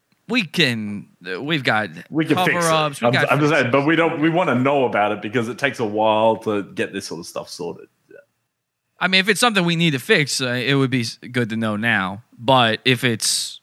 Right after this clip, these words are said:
Speaker 1: if it's not that big a deal, I don't know. Again, the camera's cutting you off. I don't know if it's a big deal or not. I don't really, I mean, who cares? I mean, we'll fix it one way or the other. But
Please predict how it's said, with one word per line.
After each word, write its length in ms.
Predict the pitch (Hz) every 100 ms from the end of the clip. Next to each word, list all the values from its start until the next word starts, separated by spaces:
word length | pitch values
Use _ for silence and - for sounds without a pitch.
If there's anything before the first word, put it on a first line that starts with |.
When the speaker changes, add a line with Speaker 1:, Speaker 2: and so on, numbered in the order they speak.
| _
Speaker 1:
if 140 | - 127
it's 80 | 117
not 200 | 143 120
that 160 | 117
big 160 | 104 101
a 40 |
deal, 120 | 104 113
I 100 | 165
don't 120 | 170
know. 120 | 151
Again, 320 | 127 139 135
the 100 | 120
camera's 360 | 117 165 151 131
cutting 240 | - 131
you 80 | 120
off. 180 | 117 110
I 120 | 143
don't 100 | 151
know 80 | 131
if 80 | 120
it's 80 | 110
a 40 |
big 180 | 107 117
deal 180 | 110 110
or 80 | 98
not. 280 | 110 107
I 80 | 104
don't 180 | 113 101
really, 360 | 76 107 92 110 _ _ _ _ _ -
I 60 |
mean, 100 | 127
who 80 | 151
cares? 480 | 127 127 107 87 95
I 100 | 101
mean, 180 | 104 117
we'll 120 | 127
fix 300 | - 180 -
it 160 | 117 -
one 160 | 127
way 120 | 120 107
or 20 |
the 140 | 98
other. 320 | 120 107 92
But 260 | 87 107 95